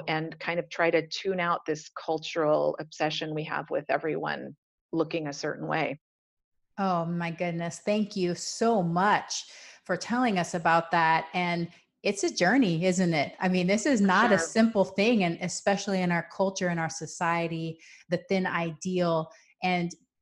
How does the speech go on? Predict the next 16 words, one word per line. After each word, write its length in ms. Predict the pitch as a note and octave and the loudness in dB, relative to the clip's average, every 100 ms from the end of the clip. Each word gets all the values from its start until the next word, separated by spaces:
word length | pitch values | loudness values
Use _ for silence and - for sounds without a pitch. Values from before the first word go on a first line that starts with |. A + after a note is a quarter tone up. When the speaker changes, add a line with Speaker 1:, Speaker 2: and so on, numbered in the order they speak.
| - | -4
Speaker 2:
pretty 220 | D4 D#4+ | 0 6
much 240 | C4 A#3 | 6 4
you 80 | G#3 | 0
can't 340 | G3 G#3+ G#3 G#3 | 0 0 0 2
go 280 | F#3+ F3+ | 4 4
anywhere, 720 | F3+ F#3 F#3 F3 E3+ E3+ E3 D#3+ | 4 0 2 0 2 2 2 0
see 260 | - G3+ | -2 -2
any 220 | E3+ F3+ F3 | 0 -2 -2
T 220 | - F3+ | -6 -6
V 240 | E3+ E3+ | -2 -2
ad 240 | D#3+ D#3+ D#3+ | 0 0 0
or 120 | - | -2
open 180 | F3 F3 | -2 -2
any 160 | D#3+ D#3 | -2 -2
magazine 600 | D3+ D3 C#3+ D#3+ D#3 E3+ | -2 -4 -4 -4 -4 -2
without 540 | E3 - E3 E3 D3+ | -4 0 4 4 2